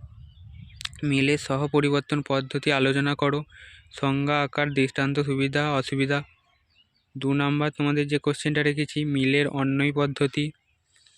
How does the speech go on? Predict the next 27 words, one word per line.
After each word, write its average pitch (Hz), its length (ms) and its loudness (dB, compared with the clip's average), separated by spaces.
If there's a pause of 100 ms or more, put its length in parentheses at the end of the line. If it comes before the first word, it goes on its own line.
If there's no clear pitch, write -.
(460)
ও 147 140 0
ব্যতিরেকী 135 560 0
পদ্ধতি 143 520 2 (560)
আলোচনা 139 460 2
করো। 143 240 0 (1300)
এই 139 160 2
চ্যাপ্টার 143 260 -2
থেকে 147 180 -2
তোমাদের 143 340 0
এই 139 160 2
দুটি 135 220 -4
প্রশ্ন 147 340 0
রেখেছি। 143 360 -2 (800)
এরপর 139 280 0 (100)
তোমাদের 147 380 2
যেটা 143 260 0
আছে 143 200 0
পরের 139 300 0
চ্যাপ্টার 143 400 -2 (840)
অবহমূলক 151 760 2
দোষ, 147 200 4 (100)
সেখান 143 360 -2
থেকে 143 220 -4
তোমাদের 147 340 0
প্রথম 147 320 0
কোশ্চেন 151 380 2
রেখেছি 143 360 0